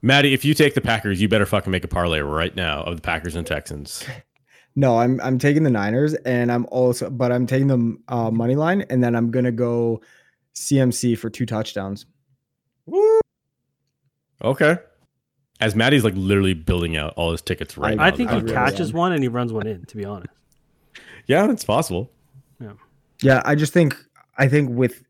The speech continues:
Speaker 2: him, the kind of opposite mindset for me with the Niners in this game than the Texans, uh, Ravens. I think with McCaffrey getting a little bit of time off and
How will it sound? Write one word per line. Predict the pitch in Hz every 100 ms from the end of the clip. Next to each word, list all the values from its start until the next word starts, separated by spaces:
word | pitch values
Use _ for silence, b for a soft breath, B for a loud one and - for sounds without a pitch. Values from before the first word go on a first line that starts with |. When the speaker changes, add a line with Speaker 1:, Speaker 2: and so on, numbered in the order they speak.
| -
Speaker 2:
him, | 127 131 131 123 - _ _ _ _ _ -
the | 143
kind | - 175
of | 139
opposite | 110 120 127 - 127 -
mindset | 131 117 107 113 123 117
for | - 123
me | 117 117
with | 113 113 101 - _ _ _
the | 123
Niners | 117 107 110 110 110
in | 104 117
this | 113
game | - 117 117 117 _ -
than | 120 113 117 90
the | 120 113 107
Texans, | 107 - 107 - 117 104
uh, | 110 104 101 - b b b b -
Ravens. | 117 117 143 156 b b b _ _ _ -
I | 123
think | 143 147
with | 139 143
McCaffrey | 139 - 107 104 131
getting | 117 120 113
a |
little | 110 113
bit | 117 120
of | 110
time | 117 113
off | 104 123 - _ _ _ _ _ _ _ _ _ _ _
and | 127 117 113 110 110